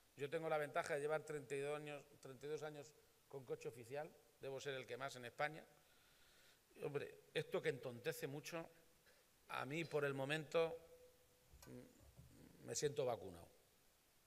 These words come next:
Importantísimo, créanme, que no pensemos que la mayoría supone más capacidad de acertar.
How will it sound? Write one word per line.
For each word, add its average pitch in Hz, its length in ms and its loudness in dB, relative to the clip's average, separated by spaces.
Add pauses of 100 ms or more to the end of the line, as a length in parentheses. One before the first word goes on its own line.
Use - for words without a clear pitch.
(760)
Importantísimo, 147 1040 4
créanme, 147 520 2 (1120)
que 139 120 -2
no 151 140 2
pensemos 151 480 2
que 151 100 0
la 139 100 2
mayoría 131 420 2
supone 139 560 0 (640)
más 139 200 -4
capacidad 127 500 -2
de 107 60 0
acertar. 98 420 -8